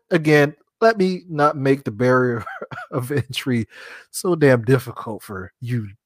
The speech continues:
lovely people." But let me make changes when it makes sense.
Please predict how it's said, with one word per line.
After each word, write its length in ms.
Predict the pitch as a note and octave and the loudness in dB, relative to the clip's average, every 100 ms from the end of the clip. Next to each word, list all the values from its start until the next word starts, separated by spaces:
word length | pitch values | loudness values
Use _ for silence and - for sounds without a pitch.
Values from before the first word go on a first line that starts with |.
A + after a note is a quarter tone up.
| _ _ _ | _ _ _
lovely 540 | - C#3+ D3+ C3 C3 A#2 | 4 6 6 4 0 0
people." 460 | C#3 A#2+ G#2 E2 _ _ _ _ _ _ | 0 -4 -6 -14 _ _ _ _ _ _
But 260 | C#3 G#3 - _ _ _ _ _ _ _ _ _ _ _ _ _ _ _ _ | 0 0 0 _ _ _ _ _ _ _ _ _ _ _ _ _ _ _ _
let 120 | F3+ | -2
me 220 | G#3+ A3 E3 _ _ - | -2 -2 -6 _ _ 0
make 200 | G3 G3 | 0 2
changes 420 | G#3 G3+ F3+ F3+ | 0 0 -2 0
when 120 | F#3+ | 0
it 60 | F#3+ | 0
makes 240 | G3 - | -4 0
sense. 440 | A#3 G#3 - - | 0 0 -2 -18